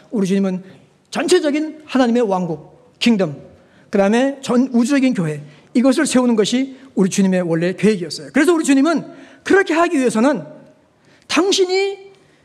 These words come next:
부끄러움을 개의치 않으시고 십자가를 지고 자기를 희생하신 것 같이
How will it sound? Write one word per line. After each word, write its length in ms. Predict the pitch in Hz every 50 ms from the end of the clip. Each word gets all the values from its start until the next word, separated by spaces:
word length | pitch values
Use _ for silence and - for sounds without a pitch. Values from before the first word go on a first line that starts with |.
| _ _ _ _ -
부끄러움을 520 | - 294 277 330 330 330 330 330 339 339
개의치 320 | - 269 285 311 269 285 269
않으시고 920 | 262 277 269 - 302 277 254 277 277 277 277 277 277 285 285 285 285 - - _ _ _ _ - -
십자가를 580 | - - 285 - - 254 240 240 254 254 254
지고 360 | - 254 254 240 247 240 240 240
자기를 260 | 190 202 202 220 202
희생하신 480 | 214 220 180 196 180 175 170 - 180
것 80 | 165 170
같이 280 | 160 143 147 - -